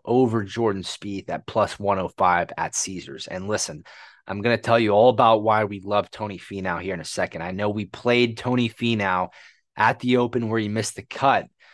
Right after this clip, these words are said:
but you have to love the positive seventh place finish he's coming off of at the three M.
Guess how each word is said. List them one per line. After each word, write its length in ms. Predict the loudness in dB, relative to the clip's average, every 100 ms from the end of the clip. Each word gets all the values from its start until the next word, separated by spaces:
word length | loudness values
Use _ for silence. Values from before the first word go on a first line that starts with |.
| -20 _
but 160 | -2 -2
you 140 | -4
have 420 | -10 0 2 2 0
to 100 | -2
love 480 | -2 0 4 4 2
the 80 | -8
positive 680 | -8 2 4 4 0 -10
seventh 480 | -6 0 0 -2 -12
place 280 | -4 -2 -2
finish 360 | -4 -2 -2 -4
he's 120 | -12
coming 320 | -8 -8 -4
off 240 | 0 0 -2
of 140 | -6
at 80 | -8
the 100 | -12
three 260 | -12 -8 -2
M. 280 | -2 -2